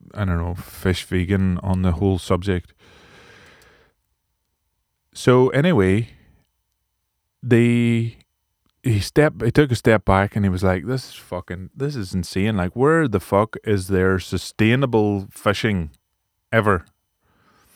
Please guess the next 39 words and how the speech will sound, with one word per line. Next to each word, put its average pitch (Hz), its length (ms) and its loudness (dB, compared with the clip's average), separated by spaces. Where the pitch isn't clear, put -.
And 98 640 2
he 95 160 0
got 92 180 2
speaking 104 300 -2
to 101 60 2
this 95 120 -2
guy 90 140 0
and 90 80 0
he 90 40 0
was 90 120 -2
like, 87 140 -2
"This 127 180 0
is 95 120 -4
not 87 220 0
the 87 100 -2
worst 95 280 0
of 98 80 -4
it." 87 160 -6
He 98 80 -6
was 92 160 -6
like, 90 300 -6
"People 110 580 0
that 101 120 -8
eat 101 220 -4
shrimp, - 520 0
most 151 320 2
of 104 80 -2
the 98 80 2
shrimp 104 300 0
in 101 120 -2
the 98 60 0
world 104 260 2
comes 95 280 -2
from 90 340 -4
Thailand. 98 500 0
And 113 240 0
basically, 131 640 0
they 113 260 2
are 95 400 2